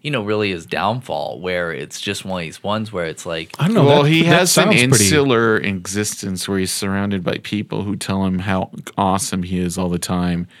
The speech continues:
Speaker 3: So it's not like he has any real, you can be creative, I suppose, if you do mind expanding drugs or whatnot, but you have to have an outside stimuli.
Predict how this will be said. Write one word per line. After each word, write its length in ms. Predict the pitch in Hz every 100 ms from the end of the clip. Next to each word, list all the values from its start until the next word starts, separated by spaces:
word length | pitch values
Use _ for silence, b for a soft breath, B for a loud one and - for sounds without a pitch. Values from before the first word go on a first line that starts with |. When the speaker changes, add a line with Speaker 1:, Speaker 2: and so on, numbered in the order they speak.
| b b
Speaker 3:
So 120 | -
it's 100 | -
not 120 | 123
like 120 | 120
he 120 | 113 110
has 120 | 98
any 160 | 101 92
real, 440 | 90 92 95 - -
you 140 | 113
can 200 | 117 135
be 100 | 123
creative, 640 | - - 95 98 101 92
I 80 | 90
suppose, 540 | 87 92 - 95 90 90
if 160 | 85
you 80 | 95
do 360 | 87 90 87 90 b b b b b b b
mind 560 | 104 101 98 95 95 87
expanding 1000 | - - - - 92 92 92 90 90 87
drugs 480 | 87 90 90 90 92
or 100 | 98
whatnot, 500 | 98 104 - 107 107
but 100 | -
you 140 | 104 98
have 180 | 101 -
to 80 |
have 120 | 95 90
an 100 | 92
outside 500 | 92 87 - 90 87
stimuli. 840 | - - 90 90 87 90 80 85